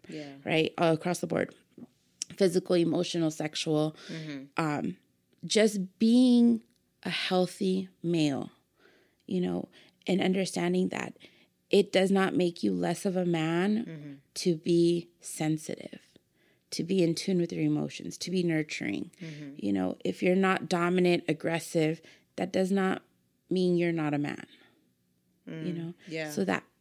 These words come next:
Speaker 2: practicing healthy masculinity.
Speaker 1: That's important. Healthy masculinity. It's not a buzzword these days, you know?
Speaker 2: It's not.
Speaker 1: Healthy everything else, but never healthy masculinity.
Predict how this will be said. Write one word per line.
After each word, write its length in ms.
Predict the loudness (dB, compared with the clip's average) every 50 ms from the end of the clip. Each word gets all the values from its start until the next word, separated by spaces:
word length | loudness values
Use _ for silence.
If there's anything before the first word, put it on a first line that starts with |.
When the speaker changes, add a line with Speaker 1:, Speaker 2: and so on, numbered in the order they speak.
| _ -12
Speaker 2:
practicing 760 | -8 -6 -4 -4 -6 -8 -14 -10 -6 -4 -2 0 0 -2 -4 -6 -10 -12
healthy 260 | -12 -12 -10 -8 -8
masculinity. 840 | -8 -8 -10 -12 -16 -14 -12 -10 -8 -8 -8 -10 -12 -14 -16 -20 -20 _ _ _ _ _ _ _ _ _ _ _ _ _ _ -10
Speaker 1:
That's 300 | -8 -8 -8 -8 -10 -12
important. 480 | -12 -12 -12 -14 -14 -14 -14 -18 -18 -16 -14
Healthy 360 | -12 -12 -12 -12 -12 -12 -12
masculinity. 1000 | -12 -12 -14 -14 -16 -18 -18 -18 -16 -16 -16 -16 -16 -16 -16 -16 -18 -20 -20 -20 -20 -20 -20 -20 _ _ _ _ _ _ _ _ _ _ _
It's 140 | -14 -12 -10
not 220 | -8 -6 -6 -6
a 60 | -6 -4
buzzword 640 | -2 -2 -2 -2 -4 -6 -8 -8 -8 -8 -10 -10
these 260 | -12 -14 -12 -14 -12 -12
days, 500 | -12 -10 -10 -12 -12 -14 -14 -14 -16 -16 _ _ _
you 120 | -10 -8 -8
know? 80 | -6 -8
Speaker 2:
It's 140 | -8 -8
not. 260 | -8 -8 -8 -8 -10 -12 _ _ _ _ _ _ _
Speaker 1:
Healthy 360 | -2 -2 0 0 -2 -2 -2
everything 380 | -2 -2 -2 -4 -6 -6 -6 -4
else, 240 | -4 -4 -6 -8 -8
but 160 | -8 -8 -8
never 300 | -6 -6 -6 -6 -6 -6
healthy 420 | -6 -6 -6 -6 -6 -8 -8 -8 -8
masculinity. 920 | -8 -8 -8 -8 -10 -12 -12 -12 -10 -10 -10 -10 -10 -10 -10 -12 -12 -14